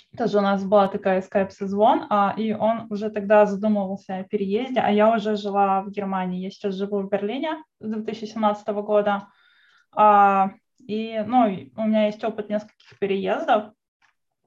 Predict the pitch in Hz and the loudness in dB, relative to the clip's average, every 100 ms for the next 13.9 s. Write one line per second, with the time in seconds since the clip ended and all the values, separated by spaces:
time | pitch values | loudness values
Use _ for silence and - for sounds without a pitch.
0 | _ - 220 214 214 220 247 233 233 220 | _ -6 0 2 2 0 0 4 6 4
1 | 214 214 226 214 220 214 - 202 196 190 | 0 -2 -4 0 2 2 2 0 -2 -6
2 | 202 - 190 202 - 185 185 185 208 202 | -12 -10 -8 -10 -10 -8 -6 -6 -6 -8
3 | 196 190 196 196 190 196 202 196 - - | -6 -6 -6 -8 -8 -6 -6 -6 -10 -20
4 | 214 - 208 277 - - - - 208 196 | -18 -6 -4 -4 -8 -12 -8 -2 0 0
5 | - 196 196 - 202 190 185 208 190 180 | -4 -4 -4 -4 -2 -2 -4 -8 -8 -8
6 | 185 - - 302 320 311 285 285 - _ | -10 -12 -2 -2 -2 0 0 -2 -14 _
7 | - _ _ _ - 196 202 202 196 196 | -20 _ _ _ -4 2 4 4 4 2
8 | 202 208 214 208 202 208 233 233 214 214 | -2 -4 -4 -2 -2 0 0 0 -2 -6
9 | 214 202 - 196 262 277 262 - 220 226 | -6 -10 -8 -6 0 4 4 4 0 -2
10 | 214 214 214 220 226 240 220 214 - 208 | -2 -2 -6 0 0 0 -2 -4 -4 -6
11 | 214 202 220 220 - _ _ _ _ - | 0 4 4 4 -12 _ _ _ _ -6
12 | 202 196 190 190 196 196 190 190 _ - | -2 -2 -4 -8 -8 -10 -10 -10 _ -8
13 | 196 190 190 - 202 208 208 196 | -8 -8 -10 -4 0 0 -2 -8